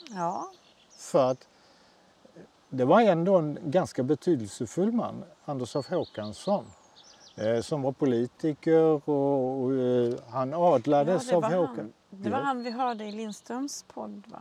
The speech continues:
Speaker 2: Det pratade
Speaker 1: Just
Speaker 2: vi om
Speaker 1: det.
Speaker 2: honom.
Speaker 1: Mm.
Speaker 2: Och han ligger här.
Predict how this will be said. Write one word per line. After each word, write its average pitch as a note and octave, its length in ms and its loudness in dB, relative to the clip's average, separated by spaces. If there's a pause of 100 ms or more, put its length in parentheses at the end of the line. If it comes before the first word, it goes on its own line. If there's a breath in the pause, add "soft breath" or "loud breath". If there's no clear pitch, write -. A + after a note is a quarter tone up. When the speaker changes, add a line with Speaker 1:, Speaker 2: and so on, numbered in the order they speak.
(100)
Speaker 2:
Det A#2 320 -8 (240)
pratade A#3+ 300 0
Speaker 1:
Just G#3 80 -2
Speaker 2:
vi G#3 140 4
om F#3 200 4
Speaker 1:
det. - 60 -4
Speaker 2:
honom. D3+ 220 -6 (200)
Speaker 1:
Mm. A#3 180 -6
Speaker 2:
Och F#3 80 4
han G3+ 220 4
ligger D#3+ 260 2
här. C3+ 160 -2